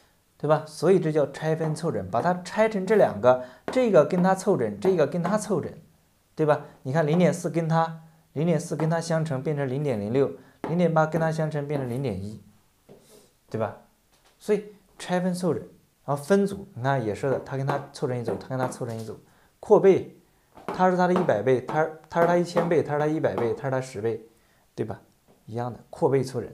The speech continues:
对吧？讲得很清楚，增减括号，对吧？括号里头的东西跟，对吧？它能跟它先算，那我们就先算，把括号去掉，而不是直接满算，对吧？换元，对吧？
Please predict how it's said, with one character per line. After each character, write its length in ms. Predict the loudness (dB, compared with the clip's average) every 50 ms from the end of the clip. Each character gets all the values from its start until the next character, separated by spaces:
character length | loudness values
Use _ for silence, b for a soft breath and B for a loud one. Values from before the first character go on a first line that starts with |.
| -18 _
对 80 | _ _
吧？ 100 | -20 -20 -20
讲 180 | -20 -20 -18 -16
得 60 | -16
很 200 | -14 -14 -14 -14
清 280 | -12 -8 -6 -4 -4 -4
楚， 140 | -6 -10 -12 -18 b b b b b b b b b b b
增 180 | b -2 0 0
减 220 | 0 0 0 -2
括 200 | -2 0 0 2
号， 200 | 2 2 0 0
对 100 | 0 -2
吧？ 140 | -2 -2 -4
括 220 | -4 -6 -4 0 0
号 100 | 2 0
里 160 | 0 -2 -6
头 120 | -6 -4
的 100 | -2 -2
东 200 | -2 -2 -4 -6
西 80 | -6 -8
跟， 240 | -8 -8 -8 -8 -10 -10 B B B B B B B B B B B B _
对 100 | -2 -2
吧？ 180 | 0 -2 -2 -6
它 200 | -6 -4 -2 -2
能 140 | 0 0 0
跟 100 | 0 0
它 120 | 0 -2
先 280 | -2 -2 -2 -4 -4 -4
算， 320 | -4 -4 -6 -6 -6 -12 -12
那 100 | -12 -10
我 40 | -10
们 60 | -6
就 120 | -4 -4 -4
先 200 | -2 -2 -2 -2
算， 220 | -2 -2 -4 -4 -6
把 80 | -10
括 200 | -12 -6 -4 -4
号 60 | -4
去 240 | -4 -6 -8 -8 -6
掉， 120 | -6 -6 -8 -10 -18 _ _
而 180 | -4 -2 -2 -2
不 80 | -2 -4
是 180 | -6 -6 -8 -10 B B B B B B
直 160 | -14 -10 -6
接 120 | -4 -4 -4
满 200 | -4 -4 -8 -8
算， 340 | -8 -8 -8 -8 -10 -18 _ _ -4
对 100 | 2 2
吧？ 300 | 2 2 2 -2 -14 -20 _ _ _
换 300 | 2 6 8 8 8 6
元， 380 | 4 2 2 2 0 -6 -12 -20 _ _ _ _ _ _
对 120 | 2 6
吧？ 200 | 8 8 8 6